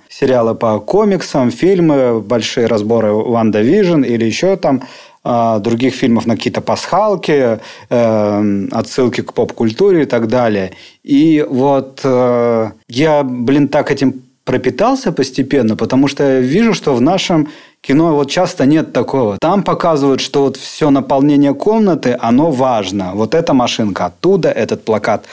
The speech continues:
оттуда, это отсылка к этому, эта вещичка вот такая. Костюм у него вот такой, кроссовки вот такие. И ты понимаешь, что люди думали над этим миром долго и подробно.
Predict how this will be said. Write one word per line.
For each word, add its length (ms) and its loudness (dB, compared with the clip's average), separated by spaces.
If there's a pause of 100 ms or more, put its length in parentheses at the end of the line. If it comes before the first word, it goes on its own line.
(160)
оттуда, 520 0
это 300 -2
отсылка 480 -4
к 120 -6
этому, 400 2
эта 260 0
вещичка 460 -2
вот 160 -4
такая. 420 -4 (240)
Костюм 400 0
у 40 4
него 180 2
вот 140 0
такой, 320 0
кроссовки 480 -2
вот 140 -2
такие. 480 -6 (400)
И 300 0 (260)
ты 80 -2
понимаешь, 520 2
что 260 -2
люди 880 2 (640)
думали 460 2
над 200 2
этим 240 0
миром 440 0
долго 640 -2
и 100 -6
подробно. 640 -2